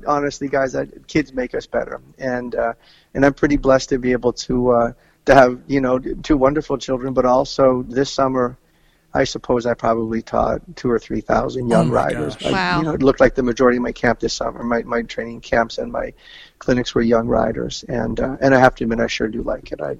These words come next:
Speaker 1: I,
Speaker 2: Wow.
Speaker 1: I'm pretty lucky, so, um,
Speaker 3: Wow.
Speaker 1: so we'll just keep this ball rolling. I'll get back on a plane on, uh, on Saturday, and, uh, and I'll go work with a whole bunch more. And then we have, um, we have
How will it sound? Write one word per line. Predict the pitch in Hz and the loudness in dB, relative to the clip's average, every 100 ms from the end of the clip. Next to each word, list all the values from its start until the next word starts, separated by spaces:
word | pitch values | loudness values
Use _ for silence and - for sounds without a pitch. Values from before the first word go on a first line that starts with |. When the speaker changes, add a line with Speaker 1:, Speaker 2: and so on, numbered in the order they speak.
| - | -10
Speaker 1:
I, | - | -12
Speaker 2:
Wow. | - - - - _ _ - | -12 -14 -16 -20 _ _ -8
Speaker 1:
I'm | 117 | -8
pretty | - 131 120 | 0 0 0
lucky, | 113 113 - - | -2 -4 -8 -10
so, | - - - - | -8 -10 -10 -10
um, | - - - - | -14 -16 -20 -18
Speaker 3:
Wow. | - - | -18 -2
Speaker 1:
so | - | 8
we'll | 143 170 | 8 8
just | 180 | 4
keep | - 190 | -2 2
this | 175 151 | 2 6
ball | 170 170 | 8 8
rolling. | 165 170 156 | 8 4 4
I'll | |
get | 139 151 | 0 2
back | 156 156 | 2 0
on | 160 | -2
a | 147 | -4
plane | - 151 151 | -4 -4 -2
on, | 139 135 131 | -4 -4 -6
uh, | 127 143 | -6 -6
on | 151 | -6
Saturday, | 147 143 143 147 147 151 147 | -4 -2 -2 -4 -8 -8 -10
and, | 135 135 127 | -12 -12 -10
uh, | 131 123 _ _ _ - | -10 -10 _ _ _ -14
and | 131 | -8
I'll | 127 | -4
go | 135 139 | -2 0
work | 143 135 | 0 -2
with | 139 | -4
a | 131 | -4
whole | - 160 | -2 0
bunch | 156 151 | 0 -2
more. | 151 147 143 | -2 0 0
And | 139 | 0
then | 139 | -2
we | 139 135 | -2 0
have, | 139 135 | 0 -2
um, | 131 131 131 147 | -4 -4 -8 -10
we | 143 | -2
have | 135 | -2